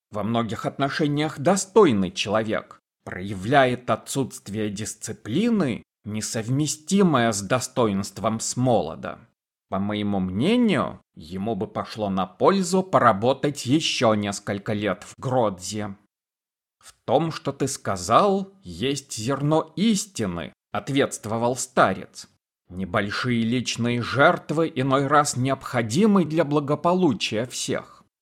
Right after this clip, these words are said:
Я уверен, что ты, если о том зайдет речь,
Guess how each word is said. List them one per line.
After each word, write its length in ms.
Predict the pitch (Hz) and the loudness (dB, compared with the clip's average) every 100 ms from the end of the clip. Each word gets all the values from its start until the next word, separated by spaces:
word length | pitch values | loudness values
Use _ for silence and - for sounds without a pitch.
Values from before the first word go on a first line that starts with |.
| _ _ | _ _
Я 180 | - 107 | -8 -6
уверен, 580 | 107 101 139 127 117 | -6 -2 0 0 -2
что 400 | 98 - - 92 _ | -4 -8 -6 -8 _
ты, 400 | 139 240 226 101 - _ | 0 0 0 -4 -12 _
если 360 | 95 98 - 117 | -10 -10 -4 -2
о 80 | 127 | 0
том 260 | - 135 | 2 0
зайдет 520 | 120 156 160 175 175 | 2 0 2 0 0
речь, 500 | 147 175 98 - - | 0 0 0 -6 -14